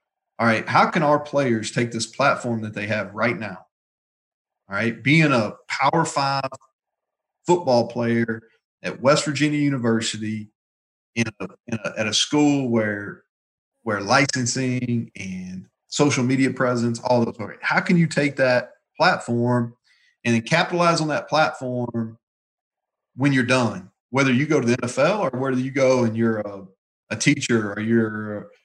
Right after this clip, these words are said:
a financial, uh, planner or you're an accountant or whatever you're gonna do, you're a lawyer, doctor, whatever you're gonna do, how do you take that platform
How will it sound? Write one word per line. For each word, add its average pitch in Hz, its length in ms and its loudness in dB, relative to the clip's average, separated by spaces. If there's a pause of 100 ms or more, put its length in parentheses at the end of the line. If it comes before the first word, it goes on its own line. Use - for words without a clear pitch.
(260)
a 113 80 -14
financial, 123 800 0 (180)
uh, 104 300 -4 (120)
planner 113 460 0
or 101 420 -8
you're 117 160 0
an 110 60 0
accountant 107 720 -2
or 110 240 -10
whatever 127 320 2
you're 120 120 0
gonna 104 140 -6
do, 117 200 0
you're 107 160 -6
a 113 40 -2
lawyer, 117 400 0
doctor, 120 380 2
whatever 139 240 0
you're 123 80 -4
gonna 120 180 -4
do, 127 60 -6
how 143 100 4
do 170 80 0
you 175 100 -2
take 160 220 0
that 139 220 2
platform 113 600 0